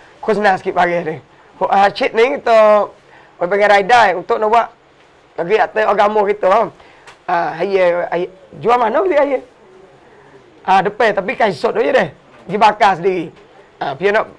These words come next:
nak, nak beli tu, beli di kedai bayi, dapat paksa itu. Paksa. Ah, dapat lorong tu. Ah, spek tu berapa kok je tu? Satu? Song song ha, dua ratus dua puluh lima kok.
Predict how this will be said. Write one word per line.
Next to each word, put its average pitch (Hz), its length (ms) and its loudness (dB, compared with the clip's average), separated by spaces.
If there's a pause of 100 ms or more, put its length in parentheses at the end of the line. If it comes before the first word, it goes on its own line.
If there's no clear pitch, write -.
(240)
nak, 202 180 -2 (140)
nak 190 180 -2
beli 220 380 0
tu, 226 100 4 (540)
beli 226 240 2
di 233 140 0 (100)
kedai 220 240 2
bayi, 220 260 0 (760)
dapat 202 240 0
paksa - 360 0 (120)
itu. 147 120 -6 (280)
Paksa. 156 480 -6 (340)
Ah, 170 160 -6
dapat 151 200 -4
lorong 190 320 2
tu. 208 140 0 (680)
Ah, 185 200 -12 (200)
spek - 420 -4
tu 247 60 0
berapa 254 180 2
kok 285 220 0
je 339 100 4
tu? 277 120 0 (1900)
Satu? 208 520 0 (2250)
Song 240 240 0
song 202 240 2
ha, 240 240 6
dua 208 240 2
ratus - 160 4
dua 254 80 4
puluh 240 160 0
lima 240 160 0
kok. 196 240 -2